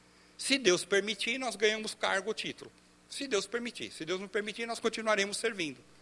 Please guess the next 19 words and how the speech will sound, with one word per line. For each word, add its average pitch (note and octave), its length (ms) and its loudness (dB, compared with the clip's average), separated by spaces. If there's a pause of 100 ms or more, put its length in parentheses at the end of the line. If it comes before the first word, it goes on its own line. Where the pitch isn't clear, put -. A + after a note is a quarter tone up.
(240)
Essa G3+ 420 8
é F#3+ 120 6
a E3+ 40 4
visão D#3+ 320 -2
da E3+ 100 4
igreja, D3 400 2 (440)
ok? F3+ 400 6 (840)
E E3+ 100 8
essa A3 200 8
pessoa A3 520 4
começou G3 500 0
a G3 40 -2
querer G3 360 8
cargo, G#3 420 4
cargo. D#3 340 2 (240)
Nós C#4+ 120 2
achamos C4 340 2
meio A#3+ 180 0
desconfiado. G#3 640 2